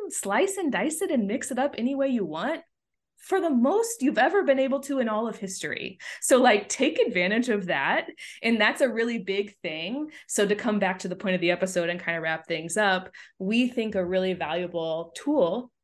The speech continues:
or a decision-making framework that you can use when you're <laughs> sifting through unlimited possibility, come back to the dream day in whatever way you like. If you like a meditation, if you like a journal, if you like just live data points and paying attention. Um,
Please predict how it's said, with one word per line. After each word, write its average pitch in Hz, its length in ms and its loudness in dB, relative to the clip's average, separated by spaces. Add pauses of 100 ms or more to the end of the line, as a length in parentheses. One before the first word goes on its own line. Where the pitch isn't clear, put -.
(140)
or 180 240 0
a 175 60 -2
decision-making 185 800 -4
framework 180 720 0
that 175 140 -2
you 175 140 -4
can 165 240 -8
use 175 540 -2
when 175 160 -2
you're 180 160 2
<laughs> - 20 -6
sifting 220 640 2
through 196 180 4
unlimited 175 440 0
possibility, 170 840 0 (300)
come 214 180 0
back 196 220 2
to 254 100 -4
the 214 80 0
dream 170 320 -4
day 147 380 -4 (280)
in 208 120 2
whatever 254 340 6
way 202 140 4
you 190 160 2
like. - 300 -6
If 180 140 -6
you 185 80 0
like 175 200 2
a 180 40 -2
meditation, 196 600 0
if 180 120 -4
you 170 120 -2
like 165 160 -4
a 156 60 -6
journal, 202 420 2
if 180 160 0
you 165 100 -2
like 156 320 -2
just 160 300 -6
live 165 320 0
data 175 200 0
points 185 300 -2
and 165 140 -8
paying 160 180 -8
attention. 226 600 -4 (360)
Um, 170 580 -2